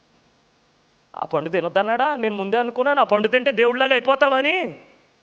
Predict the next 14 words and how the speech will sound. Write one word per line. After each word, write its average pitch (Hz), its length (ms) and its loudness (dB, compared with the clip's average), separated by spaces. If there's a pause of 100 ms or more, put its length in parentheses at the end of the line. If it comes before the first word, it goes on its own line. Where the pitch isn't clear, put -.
(600)
నా 139 100 -8
తల్లి, 143 400 -6 (200)
ఆ 151 40 -4
పండు 156 240 -6
తినేయే, 208 500 -4 (760)
నీ 160 120 -4
మంచి 208 240 -2
కోసమే 240 280 0
చెప్తున్నాను 262 600 0 (500)
అని 214 140 -4
అంటే, 220 200 -2
టపక్కన 247 420 0
కోసుకొని 247 300 2
తినేసింది. 160 440 -2